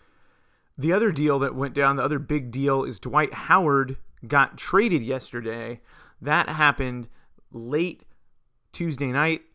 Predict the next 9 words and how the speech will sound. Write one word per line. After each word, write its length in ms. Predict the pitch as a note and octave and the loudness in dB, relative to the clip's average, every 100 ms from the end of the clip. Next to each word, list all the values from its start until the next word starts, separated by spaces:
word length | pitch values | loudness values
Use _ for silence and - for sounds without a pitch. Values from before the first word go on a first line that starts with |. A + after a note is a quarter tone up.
| _ _ _ _ _ _ _ _ _ - | _ _ _ _ _ _ _ _ _ -6
The 80 | |
Hornets 600 | C#3+ D#3 E3+ E3+ - - - | 0 2 2 2 -4 -14 -16
traded 360 | - D#3+ D#3 C3+ | -2 0 0 -2
for 160 | B2 | -4
Dwight 300 | A#2 C#3 C#3 | 0 0 0
Howard. 500 | B2+ C#3 C3+ C3+ B2 - - _ _ _ | 0 2 2 0 -2 -10 -14 _ _ _
It 80 | C3+ | -6
was 380 | C3+ C3 A2 G2+ - | -4 -4 -6 -14 -16
not, 540 | B2+ B2 C#3+ F3 F3+ | -12 -2 4 6 6